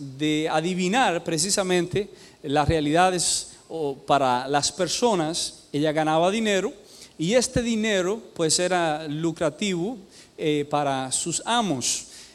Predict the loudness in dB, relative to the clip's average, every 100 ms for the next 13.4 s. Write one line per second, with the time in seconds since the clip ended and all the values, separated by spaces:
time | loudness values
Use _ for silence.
0 | -8 -2 0 2 2 2 0 0 0 0
1 | 0 0 -2 -4 -2 2 2 0 -4 -12
2 | -20 -20 -8 -2 0 2 2 2 0 -2
3 | -8 -10 -18 -8 -2 -2 -2 -2 -2 0
4 | 2 2 2 2 2 2 -2 -4 -4 0
5 | 2 2 2 -2 -4 -2 0 2 2 0
6 | -8 -14 -18 -20 -20 -2 4 4 4 2
7 | 2 0 0 2 2 2 0 -2 -8 -20
8 | -8 0 0 2 2 2 0 -2 2 4
9 | 4 4 0 0 -2 -4 -4 -4 -2 0
10 | 0 0 -2 -2 -2 -2 -6 -6 -2 -2
11 | -2 -4 -4 -2 -2 -2 -2 -2 -2 -6
12 | -8 -10 -16 -18 -2 2 2 0 0 0
13 | 0 2 2 0